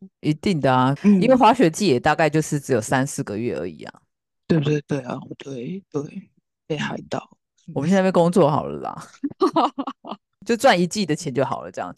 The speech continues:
Speaker 1: 赚饱了。
Speaker 2: 对啊，偷加气质。
Speaker 1: <laughs> 好笑。啊，我们换个话题啊，我们换个话题。就是我老公最近啊，他都时不时的就是在家走来走去，
Speaker 2: 嗯。
Speaker 1: 就是手里会拿一个热水瓶这样子。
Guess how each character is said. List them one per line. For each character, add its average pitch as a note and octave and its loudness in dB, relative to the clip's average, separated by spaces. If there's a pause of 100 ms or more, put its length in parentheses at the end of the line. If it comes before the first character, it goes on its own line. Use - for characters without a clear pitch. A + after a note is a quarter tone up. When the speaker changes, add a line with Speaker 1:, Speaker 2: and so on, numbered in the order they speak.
(100)
Speaker 1:
赚 G#3 2
饱 F#3+ -4
了。 D3 0
Speaker 2:
对 - -8
啊， D3+ -12 (200)
偷 G#3+ 4
加 F#3+ 0
气 - -2
质。 - -10 (720)
Speaker 1:
<laughs> - -4
好 C4+ 0
笑。 D#3+ -6 (880)
啊， - -6 (160)
我 C#3+ -12
们 C#3+ -8
换 F#3 -2
个 D#3 -6
话 D#3 0
题 A#2+ -12
啊， G#2 -12
我 B2 -12
们 B2+ -10
换 D3 -8
个 C#3+ -14
话 C#3 -4
题。 - -20 (160)
就 F3+ 2
是 G3+ 4
我 D3+ 4
老 B2 2
公 D3 2
最 D#3 2
近 D3 -6
啊， A2 -4
他 D#3+ -2
都 E3 4
时 D#3+ -2
不 C#3+ -2
时 - -4
的 A#2+ 0
就 C#3+ -6
是 C3+ -4
在 - -2
家 D3+ 0
走 A#2 0
来 C3 2
走 A#2+ -2
去， C#3 -8
Speaker 2:
嗯。 - -6
Speaker 1:
就 F3 2
是 F3 4
手 C#3+ 2
里 C#3 2
会 D3 2
拿 A2+ -2
一 B2 -4
个 D2 -2
热 D#3 2
水 - -2
瓶 - -14
这 C#3 -4
样 G#2+ -6
子。 - -20